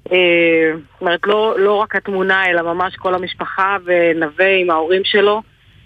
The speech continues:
אה, אני גם אגיד, כי אתם פשוט לא אמרתם, יחד עם נווה ועד-, ויהל וטל ועדי, אה, חטופות גם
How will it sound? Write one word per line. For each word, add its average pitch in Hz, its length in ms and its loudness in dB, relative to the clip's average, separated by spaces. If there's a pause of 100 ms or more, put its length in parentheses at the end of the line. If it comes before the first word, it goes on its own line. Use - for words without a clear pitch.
אה, 175 260 0
אני 165 140 0
גם 175 180 0
אגיד, 190 300 -2
כי 196 100 -2
אתם 180 160 -4
פשוט - 260 -6
לא 185 80 2
אמרתם, 190 360 -2 (100)
יחד 190 320 -2
עם 190 160 0
נווה 170 280 0 (360)
ועד-, 160 460 -2
ויהל 175 520 -2
וטל 185 340 -2
ועדי, 214 380 0 (720)
אה, 180 220 0
חטופות 190 520 -2
גם 196 180 0